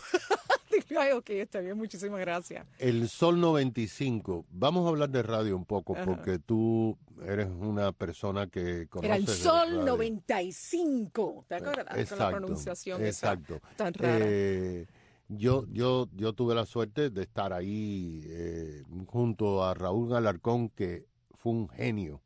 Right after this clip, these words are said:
Speaker 2: de la música. O sea que Raúl escuchaba los discos y sabía si iban a ser,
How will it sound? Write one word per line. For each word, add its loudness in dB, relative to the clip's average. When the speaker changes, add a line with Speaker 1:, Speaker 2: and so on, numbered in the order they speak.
Speaker 2:
de -4
la -8
música. -8
O -20
sea 6
que 6
Raúl 6
escuchaba 4
los 2
discos 0
y -4
sabía 2
si -6
iban 2
a 0
ser, -2